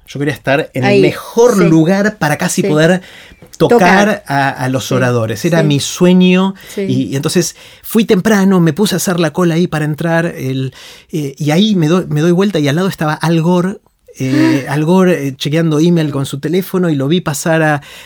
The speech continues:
Speaker 1: a otro famoso por ahí o algún orador que yo había visto. O sea, estaba en, en las nubes, yo estaba en ese
Speaker 2: Sí.
Speaker 1: momento y estaba transpirando de la,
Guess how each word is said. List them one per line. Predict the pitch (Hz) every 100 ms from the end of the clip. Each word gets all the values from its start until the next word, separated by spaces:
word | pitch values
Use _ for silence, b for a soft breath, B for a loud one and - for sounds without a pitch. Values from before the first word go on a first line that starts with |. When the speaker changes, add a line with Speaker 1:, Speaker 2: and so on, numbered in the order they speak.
| B
Speaker 1:
a | 131
otro | 165 165
famoso | 151 147 160 160
por | 143 143
ahí | 160 180 123
o | 143
algún | 165 196
orador | 175 160 180 165
que |
yo | 147 160
había | 156
visto. | 165 185 -
O |
sea, | -
estaba | - 226 277
en, | 190
en | 139 127
las | 117
nubes, | 165 175 120 107
yo |
estaba | - 170 165
en | 147
ese | 294
Speaker 2:
Sí. |
Speaker 1:
momento | 151 180 165
y | - B B B _
estaba | - 175 185
transpirando | 135 - 135 139 160 160 139
de | 120
la, | 117 113 104